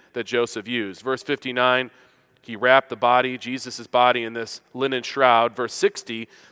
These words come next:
laid it in his own new tomb, which he had cut in the rock.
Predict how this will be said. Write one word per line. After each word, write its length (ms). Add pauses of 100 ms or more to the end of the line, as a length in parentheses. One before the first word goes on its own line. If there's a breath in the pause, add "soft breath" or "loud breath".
laid 380
it 140
in 160
his 180
own 460 (240)
new 460 (160)
tomb, 460 (280)
which 220
he 60
had 120
cut 340
in 120
the 100
rock. 460